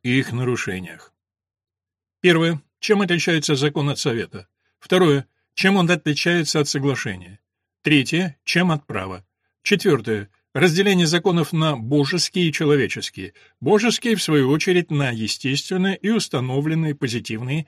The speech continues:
естественные, в свою очередь, на частные и общенародные. Пятое.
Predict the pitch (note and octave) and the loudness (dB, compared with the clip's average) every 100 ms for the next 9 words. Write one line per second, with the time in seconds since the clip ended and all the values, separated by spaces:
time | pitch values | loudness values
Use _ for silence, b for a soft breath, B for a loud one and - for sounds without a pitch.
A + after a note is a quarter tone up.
0 | b b b b E3+ - A#3 A3 - G#3+ | b b b b 2 2 4 2 2 2
1 | G3+ G3+ F#3 F#3 - E3+ D#3+ D3 - D#3 | 2 4 4 4 2 -2 -2 -4 -2 -2
2 | D3 E3+ E3 - D3 C3+ - C3+ C3+ G#2+ | -2 0 -2 0 0 0 -2 -4 -4 -6
3 | F2+ F#2 G2+ _ _ _ _ _ _ _ | -10 -14 -16 _ _ _ _ _ _ _
4 | G3+ F#3 F#3+ | 2 4 2